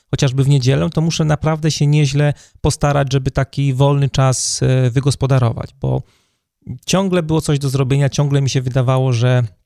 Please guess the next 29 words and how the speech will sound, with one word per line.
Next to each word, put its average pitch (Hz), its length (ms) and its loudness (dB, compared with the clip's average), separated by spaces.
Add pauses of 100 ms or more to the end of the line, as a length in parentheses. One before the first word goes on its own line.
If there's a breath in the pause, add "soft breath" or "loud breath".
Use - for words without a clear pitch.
(540)
jak - 520 -4
poświęcę 139 480 0
tą 135 160 0
wolną 135 280 0
chwilę 135 340 -2
na 123 140 2
odpoczynek, 123 580 -2
to 120 240 -2 (380 soft breath)
z - 100 -8
pewnymi 135 360 2
rzeczami 127 720 0
nie 127 300 0
zdążę 123 460 0
i, 120 380 -6
i 117 60 -4
po - 100 -4
prostu 139 260 -2
będę 127 240 2
w - 60 -12
tyle. 127 280 -2 (440 soft breath)
Jeżeli 175 220 4
jesteście 214 400 -2
na 165 100 0
takim 156 280 -2
etapie 139 320 0
w - 20 -4
swoim 127 260 2
życiu 120 300 -2
lub, 120 120 -4